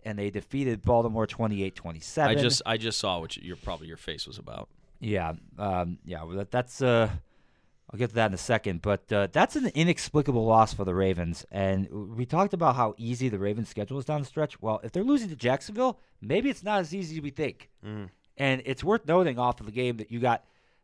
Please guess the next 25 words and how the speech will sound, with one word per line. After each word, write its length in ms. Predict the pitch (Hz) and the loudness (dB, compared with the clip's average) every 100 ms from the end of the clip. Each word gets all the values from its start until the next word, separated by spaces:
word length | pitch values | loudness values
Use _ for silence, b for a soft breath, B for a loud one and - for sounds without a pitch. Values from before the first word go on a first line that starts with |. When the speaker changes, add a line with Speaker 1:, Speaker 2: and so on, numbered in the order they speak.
| - | -4
Speaker 1:
maybe 200 | 156 339 | 0 4
there's 140 | 370 | 4
some 160 | - 240 | 2 0
dissension 560 | 190 - 175 185 151 | 0 0 -2 0 -4
going 240 | 131 120 117 | 2 2 4
on 160 | 127 | 2
in 80 | 120 | 2
Baltimore 380 | 110 104 101 101 | 2 2 2 -2
because 340 | 95 117 104 - b - | 0 0 0 -4 b -2
you 100 | 147 | 4
got 180 | 208 | 4
Lamar 240 | 170 147 143 | 4 4 4
Jackson 460 | 123 127 123 120 | 4 -2 -2 -8
spouting 400 | 104 - 127 101 | -8 2 4 4
off 240 | 107 117 - | 2 0 0
at, 140 | 90 _ _ - | -6 _ _ -8
you 80 | 104 | -4
know, 80 | |
random 380 | 95 110 107 95 | -2 -2 -4 -6
people 280 | 98 104 101 | -8 -4 -2
on 180 | 92 87 | -4 -4
Twitter 340 | - 95 90 | -6 -4 -2
after 240 | 90 - 82 | -6 -8 -14
the 60 | |
game. 360 | 85 95 82 | -8 -8 -8